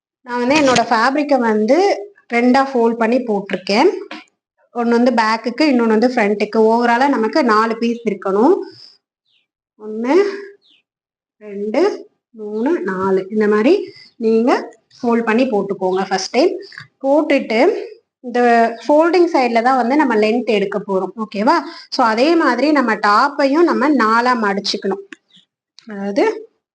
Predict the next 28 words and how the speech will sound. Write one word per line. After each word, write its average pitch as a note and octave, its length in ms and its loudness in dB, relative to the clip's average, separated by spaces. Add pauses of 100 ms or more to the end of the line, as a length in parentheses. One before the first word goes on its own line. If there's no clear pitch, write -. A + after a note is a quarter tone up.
(360)
இந்த G3 180 -8
மாதிரி. F3+ 220 -6 (3000)
தெரியுதா? A#3 300 -4 (160)
So, - 40 -12 (100)
இந்த G#3+ 140 2
மாதிரி B3+ 180 4
உங்களுக்கு G#3+ 320 2
எந்த A3+ 180 4 (100)
டாப் G#3 340 0
வேணுமோ G#3 360 2
அந்த A3 200 -2
மெஷர்மெண்ட்டை G#3 560 0
நீங்க G#3+ 140 2
நாலா G3+ 440 2 (100)
மடிச்சு G3 320 -4
எடுத்துக்கிறீங்க. F#3+ 520 -2 (560)
So, G#3+ 180 2
இந்த G#3 120 4 (260)
சைடுல A3 520 2
வந்து A3 260 2
நம்ம G#3+ 180 2 (120)
கர்வ் A3 260 2
வரதை G3+ 260 0 (100)
ஆப்போசிட் G3+ 420 -8
டைரக்ஷன்ல G3 420 -2
இருக்கணும். C#4 300 2
இந்த A3+ 160 2
ஃபோல்டிங் A#3+ 360 2